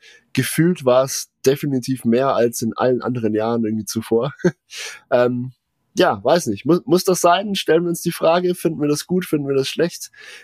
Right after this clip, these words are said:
Ist es, äh, lästig, ist es nervig? Ähm, und falls wir es gut finden, welche Sonderlackierungen uns denn besonders gut gefallen? Was hast du für eine Meinung zu dem Thema, Sebastian? Erzähl mal.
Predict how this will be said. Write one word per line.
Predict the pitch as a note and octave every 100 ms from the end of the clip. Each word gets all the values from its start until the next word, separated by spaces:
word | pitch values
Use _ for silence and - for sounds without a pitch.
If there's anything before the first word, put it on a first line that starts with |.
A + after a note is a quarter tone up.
| _
Ist | C3+
es, | C#3 - -
äh, | C#3 C#3
lästig, | C3 D3 - E3 D3+
ist | C3+
es | C3+
nervig? | C3 C3 D3+ E3 - - _ _ _ _ -
Ähm, | - C3 B2+ B2+ C3+ _ _ _ _ _ -
und | B2
falls | - C#3+ -
wir |
es | C#3
gut | D3+ D3+
finden, | E3+ D#3 C3+
welche | B2 B2+ C3+
Sonderlackierungen | B2 C3 B2 A#2+ C3 C3 B2+
uns | A#2
denn | C3 A#2+
besonders | A2+ B2 A3 E3+
gut | A2 -
gefallen? | A2+ G2+ F#2+ F#2+ A2+ _ _ _ _ _
Was | C3+ D3
hast | F3
du | E3
für | E3
eine | D3+
Meinung | D3 D#3+ C3+
zu | A#2 G2+
dem | G2+
Thema, | G#2+ G2+
Sebastian? | F#2+ - A2 - -
Erzähl | A2 - A#2+
mal. | G2+ G2